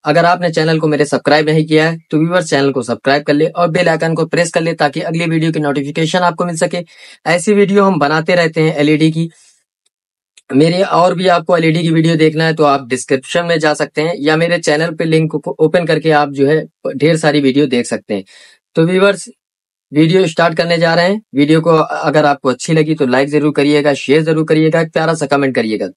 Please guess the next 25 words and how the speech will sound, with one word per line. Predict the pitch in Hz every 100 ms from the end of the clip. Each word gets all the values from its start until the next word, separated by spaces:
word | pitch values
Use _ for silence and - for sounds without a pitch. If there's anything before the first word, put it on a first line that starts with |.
| -
चलिए | 156 175
देर | 147 156
ना | 156
करके | 151 147 170
वीडियो | 143 139 165
स्टार्ट | - 120
करते | 113 101 107
हैं |
व्यूअर्स। | 101 90 80 - _ _ _ _ _ _ _ _ _ _ _ _ _ _
तो | 160
viewers, | 165 185 190
जैसे | 175 170
कि | 170
ये | 180
देखिए, | 165 165 175 165
हमने | 147 147
एक | 156
एलईडी | 147 139 135
ले | 143 139
ली | 147
है | 175 262 - _ _ -
और | 131
ये | 135 160
रही | 139 156 214 - _ _ _ _ _ _ _ _ _ _ _
एसएमडी। | 127 117 120 123